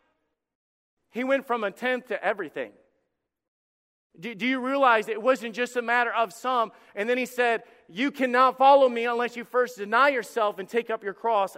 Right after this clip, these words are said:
All of that was a, a, a presence of God of proving that God was first in every aspect of what he was saying. God was saying, "Apply trust and obedience to what I'm saying."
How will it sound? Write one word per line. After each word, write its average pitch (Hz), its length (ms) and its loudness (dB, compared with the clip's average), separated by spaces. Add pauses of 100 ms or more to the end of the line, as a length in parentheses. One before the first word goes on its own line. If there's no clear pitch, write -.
All 269 260 4
of 277 120 0
that 220 260 2
was 214 220 -2 (360)
a, 185 80 -8
a, 214 480 -4
a 202 40 -2
presence 269 540 0
of 220 160 -4
God 247 240 4
of 233 160 -4
proving 240 340 -4
that 220 160 -6
God 233 240 2
was 214 140 -4
first 240 300 -4
in 214 100 -14
every 233 320 -2
aspect 220 460 -4
of 196 100 -6
what 220 140 -4
he 214 80 -12
was 214 160 -10
saying. 240 340 -4 (320)
God 247 180 2
was 262 120 -8
saying, 240 260 -4
"Apply 233 400 0
trust 254 400 -4
and 220 100 -8
obedience 220 520 -6
to 214 100 -12
what 226 160 -4
I'm 214 160 -6
saying." 247 320 -4